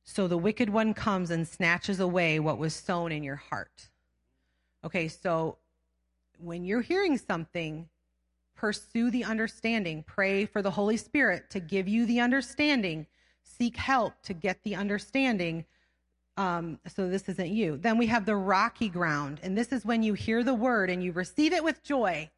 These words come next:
So excited at first, but there's no root. So you only endure for a little while, then t-,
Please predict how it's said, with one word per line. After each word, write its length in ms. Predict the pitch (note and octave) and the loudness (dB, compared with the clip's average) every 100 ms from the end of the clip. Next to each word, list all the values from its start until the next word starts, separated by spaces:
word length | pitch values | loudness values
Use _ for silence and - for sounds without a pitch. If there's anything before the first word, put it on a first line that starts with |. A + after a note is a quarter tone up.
| _ _ _ _ _ _ | _ _ _ _ _ _
So 180 | - D4 | 2 2
excited 400 | - E4+ D4+ B3 | 4 2 4 2
at 200 | G3+ - | 0 -2
first, 400 | D#3 D3+ - _ _ _ _ | -6 -6 -14 _ _ _ _
but 160 | A3 - | -4 0
there's 220 | A3 G#3+ | 0 2
no 300 | A3 A3 A3 | 2 2 2
root. 600 | G3+ A#3 A3+ D3+ - - _ _ _ _ | 0 0 -2 -4 -10 -16 _ _ _ _
So 100 | - | 0
you 160 | G#3 G3+ | 2 2
only 360 | F3 G#3 A#3 C#4 | 0 0 2 2
endure 340 | C#4+ A#3 A#3 | 2 2 -2
for 180 | - G#3 | 0 0
a 60 | |
little 280 | F3 F3 B3 | 0 0 2
while, 540 | A#3 D#3 D3 D3 D3+ - _ _ | 2 2 2 -2 -4 -8 _ _
then 200 | F#3+ F#3 | -4 -4
t-, 100 | F3+ | -6